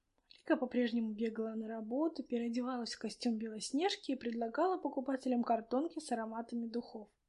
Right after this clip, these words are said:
Домой часто возвращалась вместе с Ариной, которая была страшно разочарована, когда Лика рассказала ей о своих приключениях в дождливый день. «Ты просто непоправимая дура», сделала вывод подруга, когда услышала эту историю.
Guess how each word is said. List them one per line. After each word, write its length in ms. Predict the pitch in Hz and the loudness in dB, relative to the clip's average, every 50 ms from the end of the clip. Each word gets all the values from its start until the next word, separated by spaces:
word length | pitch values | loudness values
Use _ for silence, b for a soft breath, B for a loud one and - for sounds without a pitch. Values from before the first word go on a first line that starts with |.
| B B B B B B B B | B B B B B B B B
Домой 340 | - 240 240 247 330 415 427 | 2 4 6 6 6 6 6
часто 360 | - - 294 320 320 - - | 6 6 4 4 4 2 -2
возвращалась 680 | 254 240 - 233 233 202 - - 277 294 269 262 - 226 | -2 -2 0 0 0 0 2 2 2 2 0 -2 0 0
вместе 280 | 240 247 240 - 262 | 0 0 0 -2 -2
с 120 | 233 - 269 | 0 2 4
Ариной, 480 | 254 254 247 247 233 226 214 202 208 _ | 4 4 4 2 0 -2 -6 -12 -16 _
которая 360 | - 233 220 - 240 226 226 226 | -14 -8 -4 -2 -2 0 0 -2
была 220 | 233 240 240 233 | -2 -2 -2 -2
страшно 400 | 240 - 254 247 220 - - 247 | 0 2 2 2 2 2 0 0
разочарована, 680 | 240 254 233 233 - - 294 330 349 311 262 240 226 | 0 0 0 -2 0 2 2 2 2 2 2 0 0
когда 300 | 233 - 226 220 220 226 | -2 -4 -4 -4 -2 0
Лика 280 | 240 294 370 370 - 247 | 2 0 2 2 2 0
рассказала 500 | 240 240 - - 233 214 240 262 311 330 | 0 -2 -4 -6 -4 -2 0 2 2 2
ей 260 | 302 285 285 269 247 | 0 0 -2 -2 -2
о 40 | 240 | -4
своих 320 | - - 226 226 226 226 - | -4 -6 -6 -6 -8 -8 -8
приключениях 680 | - 226 - 226 226 - - 285 302 330 330 302 262 | -10 -8 -8 -8 -8 -4 -4 -2 -2 -4 -6 -8 -8
в 60 | 233 | -6
дождливый 500 | 214 220 214 226 226 214 233 247 233 254 | -6 -4 -4 -4 -4 -2 -4 -4 -2 -4
день. 320 | 247 226 226 214 202 208 - _ _ _ B B B B B B B B _ _ | -6 -6 -6 -8 -8 -12 -18 _ _ _ B B B B B B B B _ _
«Ты 120 | - 226 | -8 -6
просто 380 | - - 233 311 359 - - 320 | 0 4 6 6 6 6 4 6
непоправимая 800 | 269 254 247 - 247 - 262 262 277 262 311 330 330 320 320 311 | 6 6 6 4 2 4 6 6 8 8 6 6 6 4 2 0
дура», 440 | 254 220 226 226 214 214 208 208 214 _ _ _ _ _ - | 0 -2 -4 -4 -6 -6 -8 -10 -12 _ _ _ _ _ -10
сделала 400 | 240 220 214 226 233 226 226 226 | -8 -8 -6 -6 -6 -6 -6 -8
вывод 300 | 226 233 233 226 220 - | -8 -8 -8 -8 -8 -4
подруга, 460 | - 233 226 220 247 339 359 339 277 | -2 -2 0 2 2 2 4 4 2
когда 260 | 240 240 240 220 220 220 | 2 2 0 0 0 -2
услышала 480 | 214 - - 254 330 339 - 277 240 | -2 0 2 2 2 2 2 2 0
эту 220 | 220 220 - 240 233 | 0 -2 -4 -6 -6
историю. 460 | - - - 226 214 208 208 208 | -6 -6 -6 -6 -6 -6 -8 -12